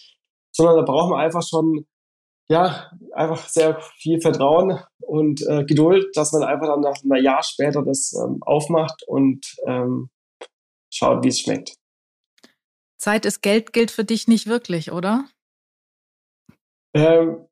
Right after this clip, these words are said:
Speaker 1: nee, die Fässer gehen ja auch nicht kaputt.
Speaker 2: <laughs>
Speaker 1: Ja, ähm, deshalb,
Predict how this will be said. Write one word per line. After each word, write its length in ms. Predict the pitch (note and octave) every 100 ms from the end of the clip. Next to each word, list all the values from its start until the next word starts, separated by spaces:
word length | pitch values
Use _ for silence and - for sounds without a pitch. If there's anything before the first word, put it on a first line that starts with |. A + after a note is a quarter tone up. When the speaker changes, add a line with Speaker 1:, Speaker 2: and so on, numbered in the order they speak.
| _
Speaker 1:
nee, 500 | E3+ F3 A3+ F3+ D#3+ -
die 100 | F3+
Fässer 340 | F#3+ F#3+ G3
gehen 200 | - F#3
ja 140 | G3 F3
auch 60 |
nicht 140 | F3 -
kaputt. 400 | C#3+ D#3 - - -
Speaker 2:
<laughs> 80 | G#3+ _ -
Speaker 1:
Ja, 360 | C3+ D3+ E3 - - _ _ _ _ -
ähm, 380 | D3+ C#3+ C#3+
deshalb, 480 | C#3 D#3 E3 D#3 -